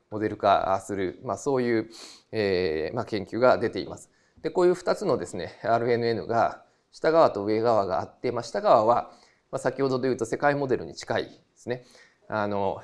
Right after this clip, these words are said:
えー、いろんなものを、えー、見たり聞いたりして、次に何を、えー、見るか聞くかというのを予測するという意味で、ち-、世界モデルに近いんですけども、これに対して、あの、上側のですね、まあ、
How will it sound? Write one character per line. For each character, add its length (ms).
え 160
ー、 60
い 40
ろ 100
ん 80
な 500
も 140
の 100
を、 340
え 640
ー、 40
見 120
た 120
り 80
聞 200
い 60
た 120
り 120
し 80
て、 140
次 260
に 220
何 280
を、 220
え 160
ー、 20
見 80
る 100
か 100
聞 200
く 40
か 140
と 80
い 100
う 40
の 80
を 20
予 80
測 200
す 100
る 100
と 120
い 100
う 20
意 40
味 60
で、 100
ち-、 120
世 120
界 140
モ 120
デ 80
ル 60
に 60
近 200
い 60
ん 40
で 60
す 60
け 80
ど 100
も、 240
こ 80
れ 80
に 100
対 220
し 80
て、 300
あ 140
の、 220
上 280
側 240
の 300
で 80
す 80
ね、 80
ま 320
あ、 40